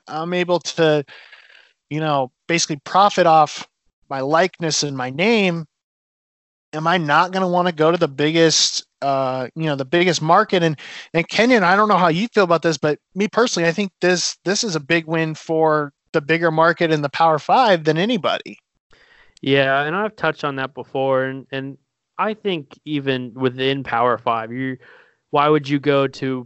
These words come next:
Speaker 2: Purdue or Vanderbilt when you could go to, even, even to not play? You know, you can go to, like, Ohio State, or you could go, uh, to, uh,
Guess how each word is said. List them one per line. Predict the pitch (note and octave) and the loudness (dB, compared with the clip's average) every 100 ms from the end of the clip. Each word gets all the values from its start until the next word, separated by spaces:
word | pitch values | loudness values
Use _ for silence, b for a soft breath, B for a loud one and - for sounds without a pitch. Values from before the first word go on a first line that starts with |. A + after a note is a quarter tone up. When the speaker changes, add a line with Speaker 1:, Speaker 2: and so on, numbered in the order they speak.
| _ | _
Speaker 2:
Purdue | B2+ B2 A#2+ C3+ C3+ C3+ B2 | -6 -6 -8 -4 -2 -2 -2
or | A#2 | -6
Vanderbilt | A2+ A#2+ B2+ C3 A2+ A#2 A2+ A#2 - _ _ _ _ | -6 -6 -4 -4 -6 -4 -4 -4 -8 _ _ _ _
when | C3 C3 | -10 -6
you | B2+ B2 | -6 -6
could | C3 B2 A#2 | -4 -4 -2
go | C3 B2 B2 A#2+ A#2 A2+ _ _ _ _ | 0 2 2 0 -2 -8 _ _ _ _
to, | C3+ B2+ A#2 A#2 _ _ _ _ E3+ | -6 -4 -4 -6 _ _ _ _ -2
even, | F#3+ F#3+ E3 C#3+ | 0 0 -2 -4
even | F3+ F#3 | -6 -2
to | E3+ | -2
not | D3+ D#3+ - | 0 -2 -4
play? | - D3+ G3 D3 A2 G#2+ _ | -6 -2 0 0 -2 -8 _
You | F3 D3 D3 | -16 -12 -10
know, | |
you | D3 | -8
can | D#3 | -6
go | C#3+ C#3+ | -2 0
to, | C3+ | 0
like, | A#2 A2+ | -4 -6
Ohio | A#2 A2 B2+ B2+ A#2+ | -8 -4 -2 -2 -4
State, | - - D3 D3+ D3 D3 | -8 -6 -2 0 0 -4
or | C3 B2 | -4 -4
you | B2 | -4
could | A#2+ B2 | -6 -8
go, | B2 B2+ C3 C3 A#2+ b b b b b - | -2 2 4 2 0 b b b b b -8
uh, | A#2+ A#2+ A#2 A2+ A2+ A2+ _ | -4 -2 0 0 -2 -6 _
to, | - B2+ B2 A#2+ A#2 - _ _ _ _ _ _ | -6 -4 -2 -2 -4 -10 _ _ _ _ _ _
uh, | A#2+ | -18